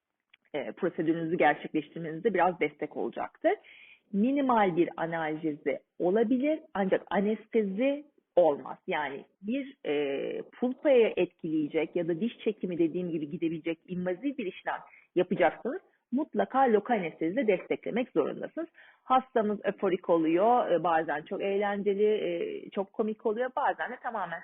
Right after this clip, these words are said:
sessizleşerek, e, içine kapanıyor olabilir. Bunlar beklediğimiz şeyler. E, B se-, maddesine bakacak olursak mide bulantısı ve kusma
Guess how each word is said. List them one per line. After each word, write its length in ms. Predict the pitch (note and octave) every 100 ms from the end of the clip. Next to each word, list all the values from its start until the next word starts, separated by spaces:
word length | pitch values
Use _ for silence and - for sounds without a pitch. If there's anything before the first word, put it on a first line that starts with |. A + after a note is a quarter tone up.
| -
sessizleşerek, 800 | G#3 _ D3+ - - - D4 - - _ -
e, 140 | C#3+
içine 380 | - - E3+ D3+
kapanıyor 560 | - C#3+ - - D4 D4+ - -
olabilir. 560 | D3+ B3+ G#3+ - B3 G#3
Bunlar 300 | F3 F#3 E3
beklediğimiz 600 | - D3+ - - - _
şeyler. 440 | - - B3+ F#4 - - - _ -
E, 180 | E3+ - - _ _ _ _ _ _ -
B 320 | - F3 B3+ C#4+
se-, 240 | C#4+ G#3
maddesine 440 | G3+ F#3 F#3 F#3+
bakacak 380 | F3 F#3 E3 -
olursak 520 | E3 D#3 - D#4 D#4+
mide 340 | A#3 A#3 A#3+ G3
bulantısı 560 | G#3 F#3+ F#3 - -
ve 220 | E3+ E3 - _ _
kusma 640 | F#3+ - F3 D3 - -